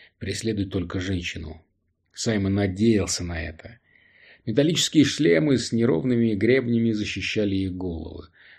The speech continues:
Верхнюю половину лица скрывало забрало. Одежда постоянно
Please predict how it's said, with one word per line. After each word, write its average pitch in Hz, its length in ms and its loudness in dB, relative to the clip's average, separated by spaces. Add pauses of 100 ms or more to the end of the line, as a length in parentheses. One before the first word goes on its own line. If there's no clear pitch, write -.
Верхнюю 120 720 6
половину 113 440 2
лица 107 480 2
скрывало 90 640 -6
забрало. 85 640 -10 (1400)
Одежда 170 440 6
постоянно 135 1080 0